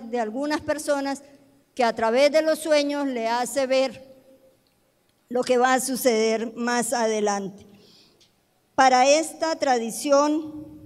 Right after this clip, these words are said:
el tema central es la epopeya de Moisés,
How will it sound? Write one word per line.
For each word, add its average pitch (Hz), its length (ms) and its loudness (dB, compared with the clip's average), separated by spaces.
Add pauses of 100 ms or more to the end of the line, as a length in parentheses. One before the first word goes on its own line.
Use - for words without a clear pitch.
(300)
el 240 200 -2
tema 285 300 2
central 269 720 -2 (100)
es 254 160 0
la 269 200 2
epopeya 262 680 -2
de 269 120 0
Moisés, 240 680 -6